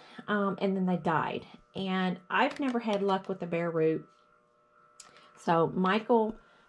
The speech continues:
went ahead and purchased some plants, which is really good because ours outside died when the, with that really, really, really hard freeze. They usually just come back year after year.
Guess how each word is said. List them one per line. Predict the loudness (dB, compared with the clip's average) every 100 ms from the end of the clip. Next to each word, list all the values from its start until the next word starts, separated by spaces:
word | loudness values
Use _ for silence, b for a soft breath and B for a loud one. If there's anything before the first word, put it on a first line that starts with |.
| b
went | 0 0
ahead | 2 2 0 0
and | -6 -4
purchased | -6 -6 -10 -8
some | -8 -8
plants, | -4 -2 -2 -6 -10 -2
which | 0 0
is | 0
really | 4 4 6
good | 6 8 6 4 B B B B -6
because | -4 2 6 6 4 0
ours | 2 4 2 0 0
outside | -2 -2 -2 2 0 -2 -10 -4
died | 2 2 2 -2 -6 -12
when | -6 -4
the, | -4 -4
with | -4 -2
that | 0
really, | 2 4 4
really, | 2 2
really | 2 2 2
hard | 0 -2 -2
freeze. | -4 -4 -6 B B B _
They | 4
usually | 6 6 4 2 -2
just | -4 -4
come | -2 0
back | 0 -2 -2
year | 0
after | 0 -2 -4
year. | -2 -2 -4 -6